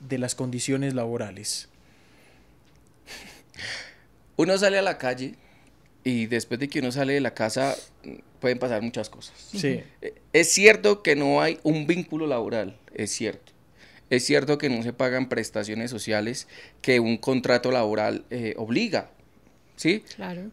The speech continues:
Speaker 2: Pero lo que yo siempre les digo, cuando, cuando uno va a buscar un trabajo, uno siempre tiene que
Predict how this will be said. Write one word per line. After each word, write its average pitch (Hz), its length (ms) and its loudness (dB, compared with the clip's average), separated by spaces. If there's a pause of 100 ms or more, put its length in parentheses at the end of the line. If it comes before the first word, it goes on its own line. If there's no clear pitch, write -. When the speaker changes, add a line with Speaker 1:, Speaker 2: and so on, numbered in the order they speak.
Speaker 2:
Pero 170 500 10
lo 165 160 2
que 160 100 2
yo 160 80 2
siempre 160 280 0
les 170 120 0
digo, 143 220 0
cuando, 147 320 2
cuando 147 240 0
uno 156 140 2
va 165 60 4
a 165 40 2
buscar 160 340 0
un 156 120 -2
trabajo, 156 360 2
uno 151 140 -4
siempre 143 260 -4
tiene 143 220 0
que 139 200 -8